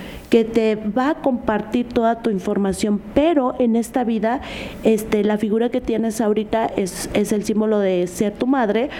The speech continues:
pero no es la única madre que has tenido. Entonces,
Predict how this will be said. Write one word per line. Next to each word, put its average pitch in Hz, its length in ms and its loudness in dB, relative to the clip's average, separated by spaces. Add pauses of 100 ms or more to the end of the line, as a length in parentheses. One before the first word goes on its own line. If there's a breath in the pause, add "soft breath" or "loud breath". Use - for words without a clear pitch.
(240 loud breath)
pero 240 200 6
no 220 140 2
es 202 80 0
la 208 140 2
única 202 300 0
madre 185 320 2
que 185 120 -2
has 180 100 -4
tenido. 262 380 2
Entonces, 220 640 0